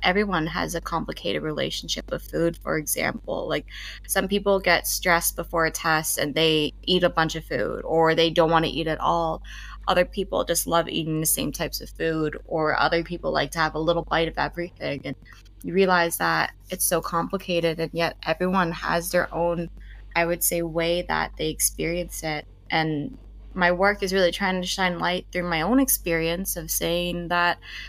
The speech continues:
these narratives aren't necessarily true, and you really need to examine all those aspects from,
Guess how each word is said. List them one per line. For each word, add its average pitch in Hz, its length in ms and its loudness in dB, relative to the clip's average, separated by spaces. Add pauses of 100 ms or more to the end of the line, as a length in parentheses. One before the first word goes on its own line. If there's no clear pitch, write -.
(120)
these 185 200 2
narratives 180 680 4
aren't 180 220 0
necessarily 170 680 0
true, 190 420 0
and 170 120 -2
you 170 80 -2
really 170 260 0
need 170 200 -4
to 175 100 -4
examine 165 460 -2
all 190 240 2
those 196 260 0
aspects - 760 -2
from, 165 380 2